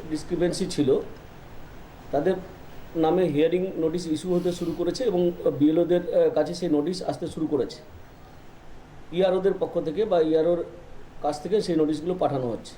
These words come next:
এবং বিভিন্ন জেলাতে সেই হিয়ারিংয়ের ডেটগুলো বিভিন্ন, বিভিন্ন করা হয়েছে এবং জানুয়ারি মাসের দ্বিতীয় সপ্তাহ থেকেই হিয়ারিংগুলো শুরু হবে। কিন্তু সেই হিয়ারিং নোটিশ, আহ, দেওয়ার জন্য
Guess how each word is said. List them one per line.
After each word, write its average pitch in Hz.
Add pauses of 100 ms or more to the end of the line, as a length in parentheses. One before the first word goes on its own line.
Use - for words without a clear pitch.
(1400)
এবং 208
বিভিন্ন 196
জেলাতে 208 (640)
সেই 185
হিয়ারিংয়ের 175
ডেটগুলো 180
বিভিন্ন, 175
বিভিন্ন 165
করা 147
হয়েছে 135 (240)
এবং 156 (1040)
জানুয়ারি 160
মাসের 180
দ্বিতীয় 160
সপ্তাহ 190 (200)
থেকেই 220
হিয়ারিংগুলো 170
শুরু 175
হবে। 143 (1600)
কিন্তু 180
সেই 208
হিয়ারিং 175
নোটিশ, 208
আহ, 175
দেওয়ার 175
জন্য 175